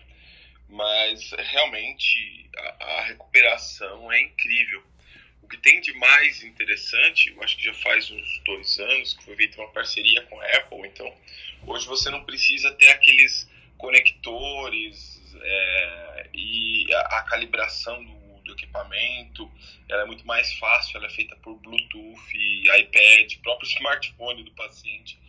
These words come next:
ele consegue fazer alguns ajustes. Então, at-, ligar, acionar e des-, e, e desligar. E o mais interessante, você consegue procurar no Google, é, D B S de Brain Stimulation, você vai ver alguns vídeos mostrando o paciente antes e depois.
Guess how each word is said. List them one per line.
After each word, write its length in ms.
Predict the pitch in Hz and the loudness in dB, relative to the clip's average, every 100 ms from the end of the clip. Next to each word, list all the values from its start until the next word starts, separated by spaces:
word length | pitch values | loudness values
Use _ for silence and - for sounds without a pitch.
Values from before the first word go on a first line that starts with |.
| - - _ | -20 -20 _
ele 160 | - 101 | -20 -20
consegue 680 | - 104 - - 107 107 107 | -18 -16 -10 -4 -2 -4 -10
fazer 400 | - 101 - 101 | -16 -16 -14 -16
alguns 500 | 101 101 101 98 101 | -16 -18 -18 -12 -8
ajustes. 760 | 104 - 135 - - - - - | -6 -8 -14 -16 -16 -14 -16 -14
Então, 500 | 98 107 107 104 - | -12 -10 -10 -12 -12
at-, 200 | 92 - | -14 -14
ligar, 640 | 101 107 107 110 120 127 - | -12 -8 -2 4 8 8 6
acionar 560 | - - 104 104 113 | 2 0 -2 0 2
e 40 | 123 | 2
des-, 280 | - - - | -4 -20 -20
e, 220 | 104 101 - - - - - | -16 -16 -16 -20 -20 -16 -14
e 80 | |
desligar. 380 | 117 113 113 107 | -14 -12 -4 -2
E 340 | 104 - 120 135 | -2 -6 -6 -4
o 100 | 123 | -2
mais 260 | 131 139 | -2 -4
interessante, 540 | - 131 131 143 147 131 | -8 -12 -10 -12 -14 -16
você 220 | 131 - | -18 -18
consegue 440 | 151 - 143 143 | -16 -6 -2 -2
procurar 360 | - 131 123 117 | -2 -16 -8 -8
no 100 | 104 | -8
Google, 500 | - 131 120 101 - _ _ _ _ - | -16 -16 -12 -14 -16 _ _ _ _ -8
é, 460 | 104 104 104 107 - | -4 -2 -4 -6 -8
D 100 | 135 | -8
B 140 | 131 | -2
S 500 | 117 120 131 - - | 0 2 2 0 -6
de 80 | - | -20
Brain 240 | - 117 | -8 -6
Stimulation, 840 | 117 - - 107 104 113 131 - 113 | -6 -10 -20 -8 -4 -2 -4 -6 -8
você 100 | 110 | -10
vai 120 | 107 | -6
ver 120 | 120 | -6
alguns 340 | 117 113 117 | -8 -12 -12
vídeos 360 | - - 104 - | -8 -10 -8 -12
mostrando 300 | - - 113 | -12 -16 -16
o 20 | - | -10
paciente 500 | 113 - - - - | -4 4 4 4 0
antes 300 | - - - | -2 -8 -12
e 40 | |
depois. 640 | 339 - - 113 - - | -14 -12 -8 -2 -2 -2